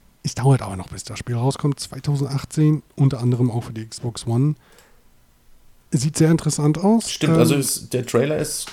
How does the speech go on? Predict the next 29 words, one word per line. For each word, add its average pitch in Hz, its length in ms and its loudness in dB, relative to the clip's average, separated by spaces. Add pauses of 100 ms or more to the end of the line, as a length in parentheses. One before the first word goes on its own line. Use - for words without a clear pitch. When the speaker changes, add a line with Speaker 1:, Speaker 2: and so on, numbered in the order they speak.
(200)
Speaker 2:
müsst 147 220 0
ihr 160 60 6
euch 143 60 0
mal 120 100 0
angucken, 175 260 2
sehr 156 160 2
stylisch 139 400 6
gemacht, 131 280 0
finde 139 180 2
ich. - 120 -4
Also 117 160 0
so 117 100 2
hat 123 80 0
so 151 60 6
Speaker 1:
Genau. 135 120 4
Speaker 2:
ein - 20 2
bisschen 135 240 2
so 123 180 4 (460)
was 117 140 0
Künstlerisches - 760 0
auch. 131 220 -2 (280)
Speaker 1:
Auch 160 240 0
gar 151 160 0
nicht 196 180 0
mal 160 240 6
so 143 220 8 (160)
Daedalic-, 147 420 4 (260)
Daedalic-like. 135 920 -2
Also 131 180 0